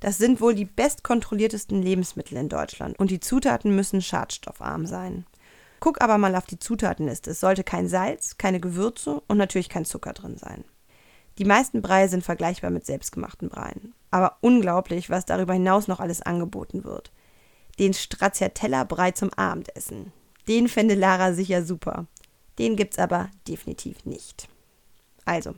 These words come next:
bei der traditionellen Art der Beikosteinführung gibst du deinem Baby am Anfang alles Essen in Breiform. Nach einigen Wochen werden die Breie dann stückchenhafter, damit die Babys kauen lernen. Und dann später kommt die feste Nahrung dazu.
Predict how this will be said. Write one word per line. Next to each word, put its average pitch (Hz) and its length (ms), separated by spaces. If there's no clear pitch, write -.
bei 185 120
der 185 260
traditionellen 214 640
Art 175 240
der 156 80
Beikosteinführung 233 1000
gibst - 220
du 202 40
deinem 180 220
Baby 196 300
am - 120
Anfang 185 400
alles 214 260
Essen 185 300
in 180 100
Breiform. - 600
Nach 190 140
einigen 185 320
Wochen 262 320
werden 190 160
die 185 80
Breie 180 340
dann 175 240
stückchenhafter, 254 880
damit 196 320
die 180 120
Babys 165 400
kauen 185 340
lernen. 254 320
Und 180 100
dann 175 160
später 277 640
kommt 196 220
die 196 60
feste - 360
Nahrung - 300
dazu. - 340